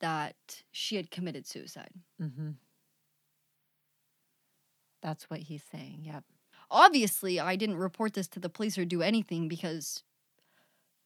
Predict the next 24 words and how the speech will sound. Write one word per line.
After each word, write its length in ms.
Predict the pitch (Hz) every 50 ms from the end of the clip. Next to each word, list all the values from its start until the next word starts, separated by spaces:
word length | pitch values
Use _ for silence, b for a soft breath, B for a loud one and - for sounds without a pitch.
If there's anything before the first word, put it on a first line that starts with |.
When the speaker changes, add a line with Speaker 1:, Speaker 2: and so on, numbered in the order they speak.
| _ _ _ _ _ _ _ _ _ _ _ _ _ _ _ _ _ _ _ _
Speaker 1:
what 200 | - 214 247 285
am 60 | 311
I 240 | 294 294 359 453 494 370
supposed 380 | - - 208 196 190 - -
to 80 | - 190
do? 260 | 180 170 151 139 156
She 360 | 151 - - 247 285 311 320
jumped 340 | 277 330 330 311 311 285 339
into 200 | 320 311 311 311
the 80 | 294 302
water 300 | 302 320 320 320 339 339
and 160 | 339 311 330
killed 260 | - - 359 339 294
herself. 880 | - 311 339 320 - - 359 427 523 320 254 - 135 165 - - - - -
Speaker 2:
Well, 120 | 190 196
and 100 | 196 190
he's 140 | 185 185 175
also 340 | 185 175 175 - - 175 165 160 151 143
there 380 | - 170 160 160 156 160 160 -
under 260 | - 151 156 147 151 147
a 80 | 143
fake 360 | 143 - - 196 202 202 -
name 380 | - 143 139 131 139 156 170 170 - -
and 580 | - 160 160 156 151 147 151 151 147 156 156